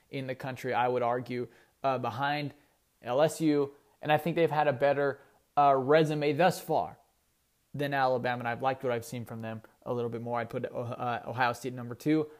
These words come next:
No need to panic, Tide fans. They're coming in at number three. I know it's huge disrespect to say that Alabama is the third best team in the nation, but I put them there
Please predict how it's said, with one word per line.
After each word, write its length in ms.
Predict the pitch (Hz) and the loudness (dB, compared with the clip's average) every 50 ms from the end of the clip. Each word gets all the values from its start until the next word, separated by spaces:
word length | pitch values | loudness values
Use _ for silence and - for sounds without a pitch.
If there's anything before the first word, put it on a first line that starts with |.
| _ - | _ -12
No 220 | 127 131 139 151 | -8 -4 -2 0
need 160 | 180 190 220 202 | 2 6 10 10
to 80 | 208 | 10
panic, 360 | - 196 214 220 208 190 170 | 12 12 10 10 10 8 6
Tide 300 | - 196 180 175 165 156 | 8 10 10 10 10 6
fans. 400 | - 175 165 165 160 156 139 127 - _ - | 4 2 2 2 2 0 -2 -6 -12 _ -6
They're 100 | - 139 | -6 -4
coming 280 | 131 - 165 165 180 180 | -2 0 0 0 0 2
in 60 | 185 | 2
at 120 | 180 165 170 | 2 2 2
number 220 | 170 175 175 175 | 0 0 0 -2
three. 260 | 160 - 160 160 156 | -2 0 0 2 4
I 80 | 147 143 | 4 4
know 160 | 151 156 151 | 4 4 4
it's 140 | 143 139 - | 4 2 2
huge 220 | - 170 165 139 | 0 -2 0 0
disrespect 520 | 135 156 151 - - 131 - - 151 147 - | -2 -4 -4 -4 -8 -8 -2 -2 -2 -2 -4
to 60 | 131 | -8
say 140 | - - 139 | -6 -4 -2
that 120 | 131 120 | -2 0
Alabama 460 | 117 131 139 139 131 135 139 135 131 | 0 0 0 0 0 0 -2 -2 -4
is 120 | 131 123 123 | -6 -6 -6
the 100 | 123 117 | -8 -8
third 380 | - - - 147 143 147 139 | -6 -2 0 2 2 2 2
best 240 | 135 143 147 139 - | 0 -2 -2 -2 -4
team 220 | - 139 135 135 131 | -12 -12 -12 -12 -12
in 100 | 127 127 | -10 -10
the 60 | 127 | -6
nation, 520 | 135 156 196 214 208 - - 131 120 117 - _ _ _ _ _ - | 0 4 6 6 6 4 0 -8 -8 -10 -12 _ _ _ _ _ -4
but 100 | 131 127 | 0 0
I 100 | 127 127 | 0 0
put 200 | - 147 135 - | -2 -6 -8 -6
them 140 | 131 120 | -8 -8
there 240 | 120 120 117 117 117 | -6 -4 -4 -6 -6